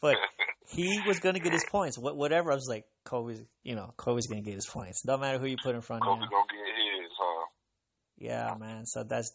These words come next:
Speaker 1: and he didn't get it. The sad part is he didn't even get to enjoy his retirement. You know, he's only been retired, what, two, two, three years?
Speaker 2: Right. It was just starting.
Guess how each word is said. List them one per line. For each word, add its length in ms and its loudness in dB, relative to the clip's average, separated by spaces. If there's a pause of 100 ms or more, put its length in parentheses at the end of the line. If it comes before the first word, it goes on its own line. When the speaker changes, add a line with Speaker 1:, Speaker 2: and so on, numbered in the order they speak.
(120)
Speaker 1:
and 120 -4
he 160 -2
didn't 140 -2
get 160 2
it. 180 -2
The 120 2
sad 300 4
part 180 4
is 100 -4
he 140 -2
didn't 60 -8
even 180 -8
get 180 -4
to 120 -2
enjoy 280 0
his 160 -2
retirement. 500 0
You 60 -2
know, 120 0
he's 100 -2
only 140 -4
been 100 -4
retired, 300 0
what, 180 -2
two, 220 -4
two, 260 -6
three 220 -8
years? 540 -4 (1400)
Speaker 2:
Right. 260 6
It 80 -6
was 240 -2
just 220 -2
starting. 380 2